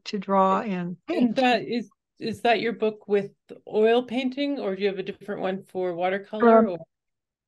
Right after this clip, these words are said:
Speaker 1: that would be, I believe it's in both. Um,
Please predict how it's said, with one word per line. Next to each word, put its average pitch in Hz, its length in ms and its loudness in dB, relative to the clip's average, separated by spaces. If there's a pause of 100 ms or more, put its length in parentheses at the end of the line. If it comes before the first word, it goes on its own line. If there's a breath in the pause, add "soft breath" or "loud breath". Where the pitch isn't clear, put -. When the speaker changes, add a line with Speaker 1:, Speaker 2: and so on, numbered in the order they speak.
(560)
Speaker 1:
that 277 160 6
would 302 160 4
be, 269 200 6
I 247 140 6
believe 269 320 4
it's 339 160 -2
in 226 160 0
both. 214 460 4 (1900)
Um, 233 540 4